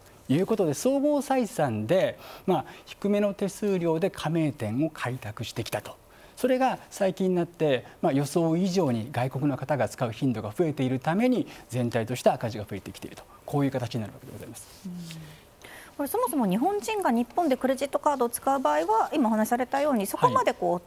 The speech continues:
Speaker 2: 手数料というのは多くないということなんでしょうか。
Speaker 1: はい。日本の場合はまず、あの、カード会社がカードの発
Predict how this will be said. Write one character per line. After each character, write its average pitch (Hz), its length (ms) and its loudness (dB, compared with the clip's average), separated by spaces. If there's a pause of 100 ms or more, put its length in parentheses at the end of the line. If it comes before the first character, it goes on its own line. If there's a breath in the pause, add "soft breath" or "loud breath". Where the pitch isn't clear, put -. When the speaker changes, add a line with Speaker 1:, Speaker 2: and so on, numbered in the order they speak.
(100)
Speaker 2:
手 226 120 0
数 240 120 0
料 190 100 2
と 208 120 -4
い - 20 0
う 285 40 0
の 359 80 2
は 190 40 4
多 330 120 2
く - 120 -2
な 143 140 -2
い 143 60 -8
と - 100 -14
い - 80 -10
う - 40 -12
こ - 120 -10
と - 100 -4
な 147 160 4
ん 104 60 0
で 131 80 -2
し - 80 -8
ょ 135 60 -2
う 123 40 -6
か。 - 140 -10
Speaker 1:
は - 40 -8 (220)
い。 135 40 -2
日 - 20 0
本 208 200 4
の 233 100 2
場 208 160 4
合 208 60 4
は 202 120 4
ま 180 160 2
ず、 147 100 2
あ 127 60 4
の、 110 100 0
カ 254 360 0
ー - 20 2
ド 294 160 2
会 277 220 0
社 107 220 -2
が 127 340 2 (180 loud breath)
カ 262 240 2
ー 233 40 -2
ド 175 120 2
の 104 100 -2
発 127 240 -6